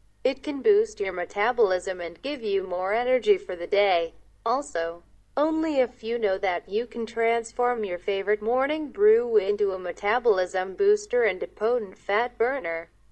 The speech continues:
All you need to do is to add several ingredients to your coffee,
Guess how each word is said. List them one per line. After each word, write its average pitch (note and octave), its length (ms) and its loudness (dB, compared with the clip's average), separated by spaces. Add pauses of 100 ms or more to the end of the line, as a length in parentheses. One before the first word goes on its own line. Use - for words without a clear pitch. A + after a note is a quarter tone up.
(120)
All A#3+ 260 0
you G3 220 -8
need B3 260 -6
to G3 120 0
do G#3+ 360 2
is F3+ 160 -6
to F#3 240 -6
add E3+ 180 -6
several A#3+ 520 0
ingredients G#3 720 2
to A3 100 -2
your G#3 140 6
coffee, A3+ 640 -2